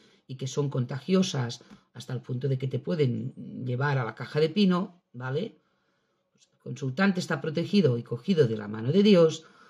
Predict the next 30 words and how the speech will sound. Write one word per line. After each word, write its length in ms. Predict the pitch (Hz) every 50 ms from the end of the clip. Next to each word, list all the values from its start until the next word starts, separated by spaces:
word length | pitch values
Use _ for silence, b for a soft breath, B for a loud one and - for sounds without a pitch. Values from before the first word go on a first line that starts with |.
| b b b b -
para 200 | 160 160 165 156
que 80 | 170
este 160 | 170 - 196 185
tipo 260 | - 190 170 151 135
de 100 | 123 117
personajes 640 | - - - - 185 170 160 147 156 - 156 143 143
no 80 | 165 160
se 140 | - 190
puedan 400 | - - 131 131 131 139 143 151 151
acercar. 600 | - 123 - - 113 - - - 123 - - _ b b b b b b b b b
Yo 180 | b 185 170 190
ahora, 220 | 190 185 190 185
amigos, 400 | 175 185 185 170 147 151 151 147
que 100 | - -
me 100 | 123 -
he 40 | -
quedado 280 | - 143 151 147 139 135
un 80 | 120
poco 320 | 117 - 160 139 - 135 -
curiosa, 680 | - 180 208 196 175 143 - 165 151 143 143 139 b b b b b b b b b
voy 180 | - 156 175 175
a 60 | 175
mirar 380 | 175 175 170 170 160 151 139 143
lo 120 | 156 143
que 120 | 139 139 135
es 100 | 123 135
la 260 | 151 151 147 143 -
torre 460 | - 185 175 139 135 147 147 147 151 - -
del 240 | - 127 120 120 110
corte. 600 | - - 190 - - - 147 147 156 151 -